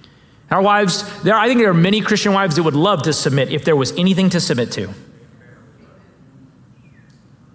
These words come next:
But we've been passive. And they can't even follow this command because we're too spiritually weak and too spiritually passive, and we don't even want the responsibility. And we pass it off and call it their responsibility.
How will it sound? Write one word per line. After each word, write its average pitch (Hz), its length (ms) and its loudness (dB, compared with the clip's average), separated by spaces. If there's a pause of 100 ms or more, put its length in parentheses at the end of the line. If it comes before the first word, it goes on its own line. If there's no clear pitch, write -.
(580)
But 139 80 0
we've 160 140 2
been 143 120 0
passive. - 600 -6 (1700)
And 156 60 0
they 190 40 2
can't 202 200 2
even 185 140 2
follow 190 360 2
this 180 200 0
command 143 440 0
because 135 240 0
we're 143 80 0
too 160 160 0
spiritually 165 480 0
weak 139 200 0
and 123 100 -4
too 135 80 -2
spiritually 160 420 -2
passive, 139 400 -2
and 127 80 0
we 131 80 0
don't 156 160 2
even 151 220 2
want 143 160 0
the 151 60 0
responsibility. 107 800 -4 (480)
And 147 80 0
we 151 80 0
pass 180 340 -2
it 180 80 2
off 160 200 0
and 139 100 -2
call 143 200 0
it 127 60 -2
their 127 120 0
responsibility. 98 800 -6